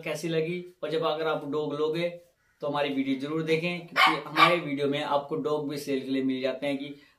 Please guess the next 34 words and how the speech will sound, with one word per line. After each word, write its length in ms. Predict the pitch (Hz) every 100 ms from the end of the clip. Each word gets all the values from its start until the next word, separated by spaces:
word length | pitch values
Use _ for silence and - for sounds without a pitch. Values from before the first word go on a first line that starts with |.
| -
आप 260 | 143 139 - 139
डॉग 200 | 143 139
अगर 140 | 135
हमारे 240 | 139 139 143
पास 220 | 143 139
से 60 |
लेना 220 | 139 139 160
चाहते 260 | 160 -
हैं 80 | -
तो 80 | 170
ले 200 | 156 190
सकते 300 | 190 139 -
हैं, 300 | 143 139 - -
अगर 140 | 156 160
नहीं 140 | 190
लेना 220 | 196 185
चाहते 280 | 165 143 123
तो 120 | -
आपकी 280 | 123 - 147
मर्जी, 360 | 147 147 160 160 - _ _ - _ _ _ _ _ _ _ _ _ _ _ _ -
ठीक 120 | 156
है। 140 | 233 - - - -
तो 60 | -
वीडियो 280 | 135 151 160
बताइएगा 280 | 160 175 196
और 140 | 190
comment 400 | 170 170 226 240
करके 200 | 196 165
जरूर 260 | 165 156 160
बताइएगा 360 | 156 151 139 123 - - _ - _ _ _
कि 120 | 165 175
आपको 540 | - 190 220 220 185
हमारी 260 | 156 143 143
वीडियो 260 | 139 151